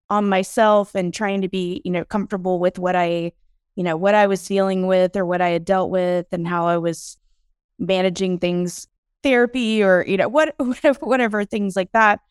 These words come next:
you know, I was still not oversharing, but I felt like I did try to kind of be open enough with the people that I was working with. I wasn't hiding the fact that, "Oh, hey, I've got a,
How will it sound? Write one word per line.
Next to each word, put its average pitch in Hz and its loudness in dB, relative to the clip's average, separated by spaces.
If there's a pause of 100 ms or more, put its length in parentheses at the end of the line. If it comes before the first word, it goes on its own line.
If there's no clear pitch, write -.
(260)
you 226 -2
know, 202 2
I 180 4
was 190 -6
still 320 2
not 208 2
oversharing, 220 0
but 190 2
I 180 2
felt 208 -2
like 190 -2 (140)
I 185 0
did 190 -2 (240)
try 196 2
to 180 -2 (500)
kind 202 0
of 175 -4
be 196 -6
open 196 2
enough 180 0
with 190 -2
the 220 -6
people 233 -4
that 220 2
I 214 2
was 208 -2
working 208 -2
with. 196 0 (480)
I 190 2
wasn't 208 0
hiding 196 0
the 180 -2
fact 180 -2
that, 165 -2
"Oh, 196 2
hey, 180 -2
I've 170 -2
got 180 0
a, 165 0